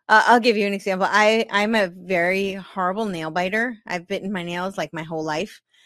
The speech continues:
Um, so I gave myself, like, I would wean myself.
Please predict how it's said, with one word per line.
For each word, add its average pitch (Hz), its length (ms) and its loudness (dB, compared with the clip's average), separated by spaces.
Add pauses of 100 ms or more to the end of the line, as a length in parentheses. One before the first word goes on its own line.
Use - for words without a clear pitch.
(280)
Um, 175 400 -4 (280)
so 202 540 2 (300)
I 190 460 0 (400)
gave 226 260 -2
myself, 226 600 -4
like, 185 220 -2
I 185 100 -2
would 180 200 -6
wean 196 440 -6
myself. 330 560 -2